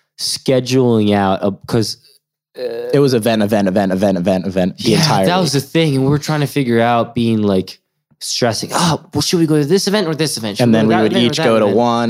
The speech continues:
Speaker 2: and then,
Speaker 1: And then,
Speaker 2: like
Speaker 1: yeah, we'd each go to one event. Uh, Buster would go to one with, uh, Gary Payton, The Glove, like, an interview from Slam. And then he'd go to an Adidas party with James Harden. Meanwhile, I'd be at some,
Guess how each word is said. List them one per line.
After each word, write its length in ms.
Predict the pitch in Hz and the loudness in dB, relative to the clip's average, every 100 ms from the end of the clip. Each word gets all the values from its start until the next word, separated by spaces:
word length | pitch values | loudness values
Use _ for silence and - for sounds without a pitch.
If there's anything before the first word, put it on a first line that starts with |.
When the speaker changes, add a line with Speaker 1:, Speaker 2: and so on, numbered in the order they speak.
| 110 | 0
Speaker 2:
and 80 | 101 | 2
then, 80 | |
Speaker 1:
And 80 | 135 | 2
then, 100 | 143 | 2
Speaker 2:
like 160 | 143 104 | 0 0
Speaker 1:
yeah, 180 | 113 95 | -2 -2
we'd 220 | 104 117 | -2 -4
each 240 | 131 147 - | -6 -8 0
go 100 | 151 | 2
to 60 | |
one 220 | 127 120 | 2 2
event. 580 | 117 107 113 117 113 131 | 0 0 0 0 -4 -12
Uh, 240 | 101 117 123 | -10 -6 -8
Buster 360 | 147 147 147 | -2 -2 0
would 100 | 127 | 0
go 140 | 120 127 | 2 2
to 60 | |
one 200 | 120 120 | 2 2
with, 340 | 113 104 104 - - - - | 0 -2 -6 -10 -14 -20 -6
uh, 80 | 104 | -4
Gary 300 | 123 117 120 | 0 0 0
Payton, 540 | 127 131 131 123 120 | 0 -2 0 0 0
The 80 | 110 | -2
Glove, 500 | 98 117 120 117 107 | 0 2 2 0 -2
like, 120 | 104 | -4
an 80 | 107 | -4
interview 340 | 123 120 107 | -2 -2 -2
from 160 | 101 113 | -4 -4
Slam. 580 | - 170 165 156 156 143 | -2 -2 0 0 0 0
And 80 | 123 | 0
then 60 | |
he'd 140 | 120 113 | -2 0
go 140 | 117 | 0
to 60 | 110 | 0
an 80 | 107 | 0
Adidas 400 | 104 123 123 - | -2 -2 -2 0
party 260 | 131 123 117 | 0 0 -2
with 140 | 110 | -2
James 260 | 120 117 - | -2 -2 0
Harden. 500 | 143 143 139 139 135 - - | 0 0 0 -2 -4 -12 -6
Meanwhile, 380 | 165 165 143 127 | -2 2 2 0
I'd 260 | 127 127 113 | 0 -2 -2
be 180 | 123 120 | 0 2
at 240 | 110 - - | 2 -2 -6
some, 460 | - 110 104 98 | -2 0 0 -4